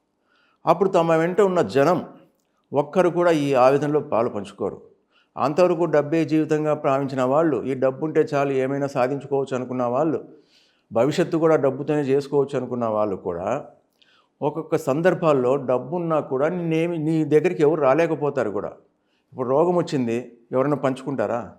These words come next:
కష్టం వచ్చింది, ఏమైనా పంచుకుంటారా? So, రోగాన్ని పంచుకోలేరు, నీ యొక్క దుఃఖాన్ని పంచుకోలేరు.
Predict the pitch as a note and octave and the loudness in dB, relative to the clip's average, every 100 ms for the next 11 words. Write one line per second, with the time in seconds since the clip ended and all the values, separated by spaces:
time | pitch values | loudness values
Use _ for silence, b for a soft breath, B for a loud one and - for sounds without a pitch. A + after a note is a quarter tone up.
0 | _ _ _ C3+ C3+ F3+ D#3+ C3+ A#2+ A2 | _ _ _ -4 -2 -2 -2 -2 -6 -6
1 | A#2 B2 B2 - - C#3+ A#2 G#2 B2 F#2 | -4 -4 -4 -6 -6 -6 -2 -2 -2 -8
2 | - _ _ _ _ _ _ _ - D#3 | -20 _ _ _ _ _ _ _ 2 4
3 | C3+ D#3 F3+ F#3+ F3+ E3+ - D#3 A#2 E2 | 6 8 6 6 2 0 2 2 2 -2
4 | - - _ _ _ _ _ _ _ _ | -12 -20 _ _ _ _ _ _ _ _
5 | _ _ _ _ _ - D#3 D#3 D#3 E3 | _ _ _ _ _ -4 -2 2 2 0
6 | E3 F#3+ G3 D#3 A#2 - G2 E2 C#2+ | 0 2 2 0 -2 -2 -6 -6 -10